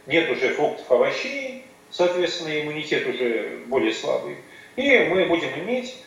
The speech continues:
э, естественно, более уязвимые организмы людей, и по этой причине, очевидно, больше проблем. Поэтому что сегодня мы должны?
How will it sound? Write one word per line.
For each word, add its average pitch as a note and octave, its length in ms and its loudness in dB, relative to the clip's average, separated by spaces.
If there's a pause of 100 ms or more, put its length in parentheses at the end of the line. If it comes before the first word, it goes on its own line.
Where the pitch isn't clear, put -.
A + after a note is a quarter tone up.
(260)
э, A#2 360 4
естественно, B2 520 0
более C3+ 320 2
уязвимые D3 680 -2
организмы A2 460 -2
людей, B3+ 440 -6 (400)
и F#3 480 2 (380)
по C3+ 60 -2
этой - 200 0
причине, B2+ 540 -6 (320)
очевидно, A#2+ 400 0
больше B2+ 280 0
проблем. F#2 260 2 (640)
Поэтому G#3 640 6
что B3 120 -2
сегодня E3+ 240 -6
мы B2 60 -4
должны? A#2 260 -2